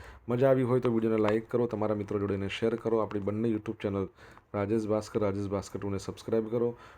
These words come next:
નોટિફિકેશન બેલ આઇકોનને પ્રેસ કરીને. તો મિત્રો thank you, thank you so much for watching this video.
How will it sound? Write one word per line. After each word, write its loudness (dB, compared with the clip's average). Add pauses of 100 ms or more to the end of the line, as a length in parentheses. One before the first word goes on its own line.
(140)
નોટિફિકેશન -2
બેલ 0
આઇકોનને -4
પ્રેસ -4
કરીને. -2 (320)
તો -8
મિત્રો -4
thank -4
you, -2 (120)
thank -6
you -10
so -4
much -10
for -2
watching -4
this -12
video. -6